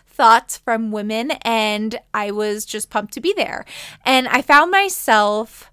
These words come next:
twiddling my thumbs on my phone, being like, "Okay, like, who's gonna, who's gonna join? What's gonna happen?" And I was like, "You know what? Fuck it. I'm not doing that." And I embraced this affirmation, "I make money when I'm off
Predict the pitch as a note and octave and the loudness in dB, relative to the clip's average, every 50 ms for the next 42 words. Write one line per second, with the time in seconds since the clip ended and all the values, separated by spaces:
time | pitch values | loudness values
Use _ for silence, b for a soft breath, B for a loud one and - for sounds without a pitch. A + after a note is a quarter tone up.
0 | _ _ _ _ _ _ - - - B3 A3 B3+ C4 C4 C4 C4+ B3+ - - A#3+ | _ _ _ _ _ _ -8 -4 -4 -2 -2 -2 -4 -4 -2 -2 -4 -2 -2 -2
1 | G#3+ G#3+ A3 G#3+ G#3+ G#3 G#3 G3+ G#3 - - G3+ F#3+ G3 G3 G3+ G3+ G#3 G3 G#3+ | -4 -2 -4 -6 -6 -4 -4 -6 -6 -6 -4 -4 -4 -2 -4 -6 -6 -6 -8 -8
2 | G#3 G#3 G#3+ G#3 G#3 - - - C4 - - A4+ A4+ A4 G#4+ G#4+ G#4 F#4+ C#4 A#3 | -6 -6 -6 -8 -8 -8 -8 -8 -8 -2 0 2 2 2 2 0 0 -2 -2 -4
3 | A3+ - - - A#3 A#3 A3+ - E4 D#4+ D#4 D#4 D#4 D#4 D4 - - _ - - | -4 -8 -10 -10 -8 -8 -6 -4 -4 -2 0 0 0 0 -2 -4 -8 _ -14 -12
4 | G#3+ G#3 G3 - - C#4 D4+ C#4+ - E4 F4+ G4 F#4 F4 E4 D#4 C4 G3+ E3+ E3 | -10 -10 -6 -4 -4 -4 -4 -4 -6 -2 0 0 0 0 0 -2 -4 -4 -4 -4
5 | - - - C#4+ C#4+ D#4 D4 E4+ F#4 F#4 - C4 A#3+ A#3 A#3 B3+ C4 B B B | -6 -4 -4 -2 -2 0 2 2 2 2 2 0 0 0 -2 -4 -8 B B B
6 | B B B B B - B3+ B3+ B3 B3 B3+ C4+ - C#4 A#3+ A#3 A#3 - - D4+ | B B B B B -2 2 4 4 4 4 2 4 4 4 4 4 2 -4 0
7 | D#4+ E4 F4 F4 D#4+ D#4+ - - - G#3+ G#3 - G3+ - - - A3+ B3+ C#4+ D4+ | 2 2 4 4 4 2 2 0 -4 -4 -2 -2 -6 -6 0 0 0 2 4 2
8 | D4+ D4 D4 - A3 G3+ G3+ G3+ G#3 G#3 G3+ G3+ G3+ G3+ - - - A3 A3 G#3+ | 2 2 0 -4 -4 -4 -4 -4 -4 -2 -2 0 0 0 0 -2 -2 -2 -2 0
9 | G#3 G#3 - - G#3+ G#3+ G#3+ G#3 G#3 G3+ - - A#3 G#3+ - G#3+ G#3 - - - | -2 -4 2 4 4 4 4 4 0 -2 -4 -4 -6 -4 -4 -4 -4 -4 -6 -8
10 | - - A#3 A#3+ - A3 G#3 A3 - B3+ A3+ G#3+ F#3+ F3+ - - G#3+ G3+ G3+ - | -6 -6 -8 -2 0 0 0 0 -2 -6 -6 -6 -6 -8 -6 -6 -6 -6 -6 -6
11 | - G3+ G3+ G#3+ A3 A3 A#3 - G#3 G#3 G3 G3 G3+ G#3 A3+ A3+ G#3 G3+ G3+ G3+ | -6 -4 -4 -2 -4 -4 -6 -6 -6 -6 -6 -4 -4 -4 -4 -4 -4 -4 -4 -4
12 | G3 G3 F#3 G3 F#3+ | -4 -4 -4 -6 -6